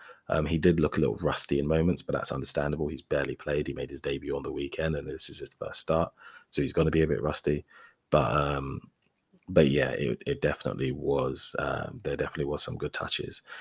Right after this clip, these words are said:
And Marquinhos, we were just talking about him, he was having the game of his life against their left back. He was absolutely terrorizing the guy, and it's fantastic. And part of the thing about playing those inverted wingers, of course, is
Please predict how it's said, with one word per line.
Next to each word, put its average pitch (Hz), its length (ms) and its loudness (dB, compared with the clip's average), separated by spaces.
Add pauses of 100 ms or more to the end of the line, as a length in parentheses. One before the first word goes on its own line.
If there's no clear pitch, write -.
(160)
And 82 80 2
Marquinhos, 78 680 6
we 69 60 -2
were 71 60 -2
just - 180 -2
talking 85 240 -2
about 71 220 -4
him, 69 140 -6
he 80 100 2
was 78 100 2
having 71 160 -2
the 67 80 -8
game 69 220 -2
of 69 80 -10
his 69 160 -6
life 71 280 -2
against - 300 -8
their - 120 -4
left - 260 -8
back. - 160 -8
He 87 160 2
was 76 160 0
absolutely - 560 -4 (100)
terrorizing - 680 0
the - 80 -14
guy, - 200 -10 (600)
and 80 100 2
it's 78 100 2
fantastic. 67 760 -2
And 73 260 0 (260)
part 78 240 6
of 82 60 2
the - 40 0
thing 78 180 4
about 71 220 -2
playing 71 260 0
those 69 180 -2
inverted 73 360 -2
wingers, 78 280 2
of - 80 -10
course, 71 320 0
is - 240 -2